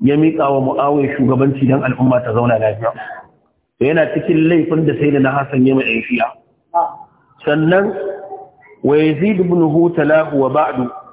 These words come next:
ثم جاء ابن أبي سفيان قوما معاوية صاحب الأحكام. Kaga muna da Muawiya ko? ويزيد ابن هوتلا وبعد معاوية ابنه في الأيام. Sannan sai Yazid dan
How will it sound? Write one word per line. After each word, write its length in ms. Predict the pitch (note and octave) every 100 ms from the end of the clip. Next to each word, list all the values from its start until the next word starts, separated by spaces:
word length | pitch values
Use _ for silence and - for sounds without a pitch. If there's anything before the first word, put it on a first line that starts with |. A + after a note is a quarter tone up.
| - _ _ -
ثم 240 | F#3 F#3
جاء 240 | D#3 F#3 E3+
ابن 200 | D#3+ E3+
أبي 340 | C#3+ D3 E3 D#3+
سفيان 480 | D3 C#3+ C#3+ D3+ C#3+ -
قوما 280 | D3+ D#3 C#3
معاوية 920 | B2+ C#3 D#3 E3+ D3+ D3 D3+ C3 A#2+
صاحب 340 | D3 D3 C#3+
الأحكام. 580 | C3+ A#2 A#2+ - C#3 C3+
Kaga 220 | D3+ D#3 D#3
muna 200 | D#3+ C#3+
da 80 |
Muawiya 460 | C3 C3+ C3 C#3 B2+
ko? 200 | C#3 F#3+ - - - _ - _
ويزيد 720 | A#2+ C#3+ D3+ D3+ C#3+ F3 F3+
ابن 200 | F#3 E3+
هوتلا 720 | D#3 C#3+ E3+ E3 D3 D3+ D#3 C3+
وبعد 380 | B2+ C#3+ C#3+ C3+ A#2 - - _ _ -
معاوية 720 | C3 C#3+ E3 F3+ E3 D#3+ -
ابنه 600 | D3+ E3 E3 D3 C#3 D3+
في 100 | D3+
الأيام. 600 | D3+ B2+ B2+ C3+ C3+ A#2+ - - _ _ _ _ -
Sannan 240 | C#3+ D#3+ -
sai 80 | F3+ E3
Yazid 340 | C3+ D#3+ D#3
dan 100 | D#3